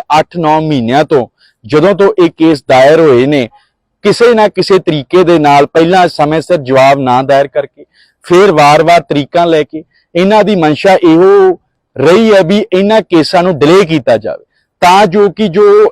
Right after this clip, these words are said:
ਐਨ ਐਸ ਏ ਵਾਲੀਆਂ ਰਿਟਾਂ ਨੇ ਇਨਫਰੈਕਚੁਅਸ ਹੋ ਜਾਣ, ਵਿਅਰਥ ਹੋ ਜਾਣ। ਕਿਉਂਕਿ ਅਠਾਰਾਂ ਮਾਰਚ ਨੂੰ ਜੋ ਐਨ ਐਸ ਏ ਦਾ ਇੱਕ ਸਾਲ ਹੈ, ਉਹ ਪੂਰਾ ਹੋਣ ਵਾਲਾ ਹੈ। ਫਿਰ ਜੋ ਸਰਕਾਰਾਂ ਚਾਹੁੰਦੀਆਂ ਨੇ, ਕਿਉਂਕਿ ਉਹਨਾਂ ਨੂੰ ਪਤਾ ਹੈ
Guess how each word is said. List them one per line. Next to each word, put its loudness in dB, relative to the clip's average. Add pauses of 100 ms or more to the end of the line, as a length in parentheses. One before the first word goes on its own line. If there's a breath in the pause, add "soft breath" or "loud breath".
(140)
ਐਨ -2
ਐਸ -2
ਏ 2
ਵਾਲੀਆਂ 0
ਰਿਟਾਂ 0
ਨੇ -2
ਇਨਫਰੈਕਚੁਅਸ -2
ਹੋ 0
ਜਾਣ, 0 (440 soft breath)
ਵਿਅਰਥ 0
ਹੋ 2
ਜਾਣ। -6 (440)
ਕਿਉਂਕਿ 0
ਅਠਾਰਾਂ 2
ਮਾਰਚ 2 (120)
ਨੂੰ -2
ਜੋ 0
ਐਨ -2
ਐਸ -6
ਏ -4
ਦਾ 2
ਇੱਕ -4
ਸਾਲ 2
ਹੈ, 2
ਉਹ -2
ਪੂਰਾ 0
ਹੋਣ -2
ਵਾਲਾ -4
ਹੈ। -14 (380)
ਫਿਰ 2
ਜੋ 0
ਸਰਕਾਰਾਂ 0
ਚਾਹੁੰਦੀਆਂ -2
ਨੇ, -4
ਕਿਉਂਕਿ -2
ਉਹਨਾਂ -2
ਨੂੰ -4
ਪਤਾ -2
ਹੈ 2